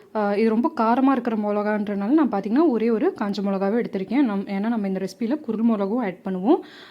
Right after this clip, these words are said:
So வந்து நீங்க நல்லா காரமா வேணும் அப்படின்னு ஃபீல் பண்ணீங்கன்னா, இன்னொரு மிளகா கூட சேர்த்து ஆட் பண்ணிக்கோங்க. ஃபர்ஸ்ட்டு இந்த மிளகாவை வறுத்துக்கலாம்.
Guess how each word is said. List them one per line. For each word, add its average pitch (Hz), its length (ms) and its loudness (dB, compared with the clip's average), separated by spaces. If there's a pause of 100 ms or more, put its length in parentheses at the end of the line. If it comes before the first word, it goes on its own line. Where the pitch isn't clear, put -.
So - 180 -2
வந்து 262 220 4
நீங்க 285 340 4
நல்லா 254 380 2
காரமா 226 400 4
வேணும் 208 240 0
அப்படின்னு 214 340 0
ஃபீல் 202 160 -6
பண்ணீங்கன்னா, 214 400 2
இன்னொரு 214 180 0
மிளகா 190 300 0
கூட 208 320 -2 (180)
சேர்த்து 202 360 -2
ஆட் 190 180 -2
பண்ணிக்கோங்க. 190 500 -2
ஃபர்ஸ்ட்டு - 220 -6
இந்த 214 260 2
மிளகாவை 208 480 0
வறுத்துக்கலாம். 196 460 -2